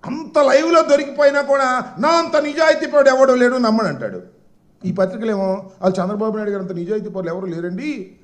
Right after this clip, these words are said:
ఈ భారత రాజకీయాల్లో ఆయనంత స్వచ్ఛమైనటువంటి రాజకీయ నాయకుడు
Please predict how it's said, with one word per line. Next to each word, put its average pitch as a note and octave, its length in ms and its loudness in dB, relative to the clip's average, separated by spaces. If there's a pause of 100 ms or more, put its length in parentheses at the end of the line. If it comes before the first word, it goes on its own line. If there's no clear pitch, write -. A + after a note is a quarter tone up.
(300)
ఈ C4 200 0
భారత B3+ 380 2
రాజకీయాల్లో C4 1040 2 (140)
ఆయనంత C4+ 600 4
స్వచ్ఛమైనటువంటి C#4 1120 -2
రాజకీయ C4+ 520 -2
నాయకుడు A#3+ 800 -2